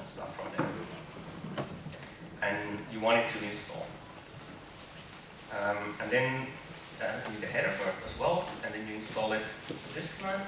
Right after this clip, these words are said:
Uh, and then you create a unit test, and you, uh, it's a test like that,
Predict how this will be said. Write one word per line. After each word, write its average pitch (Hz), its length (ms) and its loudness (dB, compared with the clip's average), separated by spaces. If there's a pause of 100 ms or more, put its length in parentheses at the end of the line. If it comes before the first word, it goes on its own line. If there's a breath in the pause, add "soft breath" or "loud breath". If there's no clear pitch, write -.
(1400)
Uh, 104 380 6
and 104 120 0
then 127 240 6
you 117 100 2
create - 180 -4
a 101 160 -4
unit - 200 0
test, 113 200 2 (560)
and 101 260 0
you, - 300 -4
uh, - 160 4
it's - 140 -2
a - 580 -10
test 170 200 2
like - 180 0
that, 110 220 6